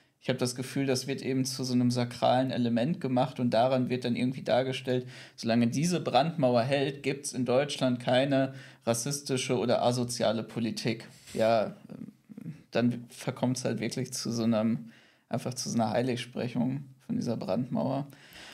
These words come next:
Und, ähm, die andere Sache ist die mit, äh, B S W. Also tatsächlich muss ich, kann ich dazu sagen, dass ich auch ein, ich mein, also nagelt mich jetzt nicht drauf fest, aber ich mein auch, dass ich mir mal ein längeres Interview von, ähm,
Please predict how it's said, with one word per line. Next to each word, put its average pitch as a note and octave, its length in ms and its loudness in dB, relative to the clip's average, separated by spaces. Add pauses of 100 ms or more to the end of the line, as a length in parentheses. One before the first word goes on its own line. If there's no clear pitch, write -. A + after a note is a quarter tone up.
(160)
Und, A#2+ 540 2
ähm, A#2 720 2 (1160)
die B2+ 100 0
andere C3 360 2
Sache A#2+ 260 0
ist A#2 260 -4
die B2 240 2
mit, A#2 400 -2
äh, A2+ 380 0
B A2+ 180 -2
S A#2 220 -2
W. C#3 180 0
Also A#2+ 220 2
tatsächlich C#3+ 400 -4
muss D3 180 0
ich, - 160 -10 (320)
kann C#3 160 0
ich C#3 100 -2
dazu C3 300 0
sagen, C3 300 2
dass B2+ 160 0
ich - 200 -12
auch D3+ 280 0
ein, C3 420 -2 (1000)
ich - 140 -8
mein, A#2 420 4
also B2 260 2
nagelt B2+ 320 4
mich C3+ 140 -4
jetzt C3+ 160 -4
nicht C3 120 -4
drauf A#2+ 140 0
fest, C3 180 -2
aber A2+ 100 0
ich B2 100 -2
mein A#2 340 4
auch, A#2+ 160 0
dass A#2+ 220 -2
ich B2 120 -6
mir B2 120 2
mal A#2+ 160 6
ein A#2+ 80 4
längeres A#2+ 460 2
Interview B2+ 600 0
von, A#2+ 500 2
ähm, A#2 580 2